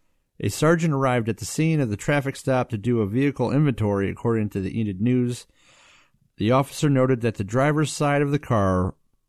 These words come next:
was completely lubed. So here we got this man, fifty-four years old, driving down the street, doing a little speeding,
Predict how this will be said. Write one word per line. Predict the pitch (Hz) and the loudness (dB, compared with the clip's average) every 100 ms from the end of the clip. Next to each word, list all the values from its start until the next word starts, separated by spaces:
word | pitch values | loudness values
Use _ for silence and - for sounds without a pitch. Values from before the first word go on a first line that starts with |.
| _ _ _ - | _ _ _ -6
was | 113 110 101 - | 0 2 2 -2
completely | - 123 104 110 117 107 110 110 107 95 _ _ _ _ _ _ _ _ | 0 2 4 4 2 0 0 0 0 -4 _ _ _ _ _ _ _ _
lubed. | 85 92 95 80 - - - - _ _ _ _ _ _ _ _ _ _ _ _ _ _ _ _ _ _ _ _ _ _ _ _ _ _ | -6 0 0 0 -4 -8 -10 -12 _ _ _ _ _ _ _ _ _ _ _ _ _ _ _ _ _ _ _ _ _ _ _ _ _ _
So | - 156 | 0 2
here | 214 | 4
we | 220 | 4
got | 135 123 - | 4 2 2
this | 120 - | -2 0
man, | 95 85 85 - _ _ _ | 0 0 -4 -10 _ _ _
fifty-four | - 147 143 147 135 139 | -6 -4 -2 -2 2 4
years | 131 127 101 | 4 0 -2
old, | 95 95 | -2 -4
driving | - 101 107 107 | -2 0 2 2
down | 107 | 2
the | 107 | 2
street, | 95 - 90 90 _ _ _ _ _ _ _ _ _ _ _ _ _ _ _ _ _ _ _ _ - | -2 -2 -2 -2 _ _ _ _ _ _ _ _ _ _ _ _ _ _ _ _ _ _ _ _ 0
doing | 127 147 | 2 4
a | 143 | 4
little | 147 143 | 4 2
speeding, | - 147 151 160 165 | 2 2 4 4 0